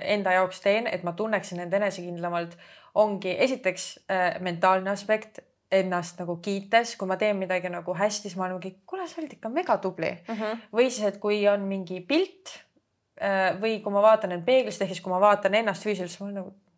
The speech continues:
Speaker 1: „Kaisa, sa oled ikka väga ilus inimene.“
Speaker 2: Mhm.
Speaker 1: Et nagu, võib-olla alguses on seda väga raske uskuda, sest et ilmselgelt mina kunagi, ma olin see inetu pardipoeg, ilmselt sealt mul need ebakindlused tulevadki, et ma olin siuke, vot,
Speaker 2: Mm,
Speaker 1: mm, ma,
Speaker 2: ta
Speaker 1: aga ma
Speaker 2: ütleb seda,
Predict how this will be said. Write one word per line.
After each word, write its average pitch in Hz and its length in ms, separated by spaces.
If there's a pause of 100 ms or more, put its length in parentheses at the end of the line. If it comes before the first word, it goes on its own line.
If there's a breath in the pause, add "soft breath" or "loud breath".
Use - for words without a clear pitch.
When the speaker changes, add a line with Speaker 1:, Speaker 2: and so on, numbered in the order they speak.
(200)
Speaker 1:
„Kaisa, 349 200
sa - 140
oled 320 140
ikka 190 260
väga 214 240
ilus 170 340
inimene.“ 185 480 (360 loud breath)
Speaker 2:
Mhm. 220 240
Speaker 1:
Et 254 80
nagu, 254 440 (480 loud breath)
võib-olla 294 340
alguses 196 360
on 190 80
seda 196 200
väga 233 180
raske 208 300
uskuda, 190 420 (360)
sest - 300
et 190 140
ilmselgelt 202 500
mina 202 220
kunagi, 175 680
ma 240 120
olin 359 160
see 220 140
inetu 170 300
pardipoeg, 165 580
ilmselt 254 320
sealt 202 240
mul 180 100
need 180 140
ebakindlused 180 580
tulevadki, 226 400
et 180 60
ma 240 80
olin 320 120
siuke, 214 340
vot, 247 200 (400 loud breath)
Speaker 2:
Mm, 269 260
Speaker 1:
mm, 339 600
ma, 240 220
Speaker 2:
ta 240 120
Speaker 1:
aga 285 80
ma 277 80
Speaker 2:
ütleb 214 240
seda, 208 300